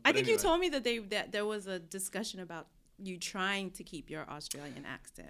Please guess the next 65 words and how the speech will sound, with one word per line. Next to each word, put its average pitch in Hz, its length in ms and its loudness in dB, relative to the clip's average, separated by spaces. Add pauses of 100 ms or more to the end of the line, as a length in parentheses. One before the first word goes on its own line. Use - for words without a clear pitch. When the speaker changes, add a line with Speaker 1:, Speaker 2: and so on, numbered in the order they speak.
Speaker 2:
I 208 100 2
don't, 233 100 0
Speaker 1:
right? 226 100 -2
Speaker 2:
it 220 80 -6
wasn't 240 240 2
really 185 180 4
a 139 40 -2
discussion. 143 600 2
It 131 40 10
was 117 260 4
just, 117 220 0
like, 95 500 6
Speaker 1:
Mm-hmm. 208 340 0
Speaker 2:
that 107 200 4
was 90 260 2
the 90 140 -4
word. 98 460 0
Everyone, 95 380 -2
like, 92 220 -4
people 95 320 -2
wanted 107 320 -2
it, 117 280 -4
you 101 120 -4
know? 101 120 0 (100)
Everyone 98 180 -2
was 92 120 -8
like, 92 100 -18
"Can 139 120 -12
you 147 60 -10
be 156 80 -8
Australian? 147 300 -10
Let's 135 100 -12
make 135 120 -6
him 120 60 -6
Australian." 107 300 6
But, 90 100 -6
like, 87 180 -4 (100)
Issa 95 300 -10
and 87 140 -10
Prentice 85 300 -12
were 82 80 -12
like, 78 160 -12 (540)
"No, 85 140 -10
no, 69 200 -12
he's 80 140 -14
gotta 104 120 -6
be 85 100 -8
American." 76 320 -12
And 151 100 -6
I, - 80 -10
and 117 100 -4
I, 131 180 -6
and 104 100 -10
I 107 220 -6 (140)
get 87 260 -6
that 73 200 -16
'cause, 85 140 -14
like, 80 180 -12
this 95 160 -6
show 73 440 -8
is 80 140 -10
about 71 460 -8 (420)
South 73 400 -10
L 67 140 -12
A. 60 40 -12